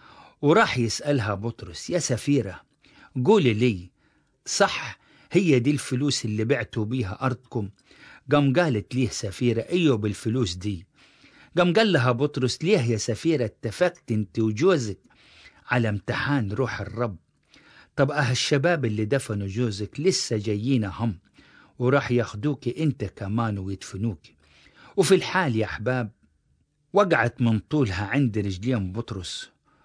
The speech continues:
وراح طلوا عليها الشباب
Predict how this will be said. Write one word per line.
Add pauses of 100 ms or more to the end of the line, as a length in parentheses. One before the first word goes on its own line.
(300)
وراح (400)
طلوا
عليها
الشباب